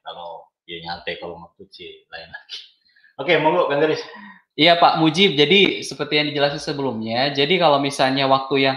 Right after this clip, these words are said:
Speaker 2: tepat untuk profit maxi untuk tanaman cabai itu, ya, eh, sudah cabainya udah hijau nih, mau cepat matang, pakai profit maxi.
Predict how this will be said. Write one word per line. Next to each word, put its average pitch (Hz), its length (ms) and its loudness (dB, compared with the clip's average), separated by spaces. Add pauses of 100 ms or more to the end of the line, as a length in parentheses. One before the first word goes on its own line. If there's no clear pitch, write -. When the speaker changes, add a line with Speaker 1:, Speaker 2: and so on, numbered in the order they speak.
Speaker 2:
tepat 160 400 0
untuk - 160 -6
profit - 400 -2
maxi 135 560 2
untuk 117 320 -6
tanaman 117 240 -4
cabai 107 480 -4
itu, 196 240 -2 (880)
ya, 151 480 6 (320)
eh, 131 80 -16
sudah 151 400 -6
cabainya 151 400 -4
udah 170 240 -2
hijau 156 240 -2
nih, 202 420 -4 (300)
mau 135 80 -6
cepat 165 240 -2
matang, 185 640 0
pakai 120 160 -4
profit 147 320 -2
maxi. 156 640 -2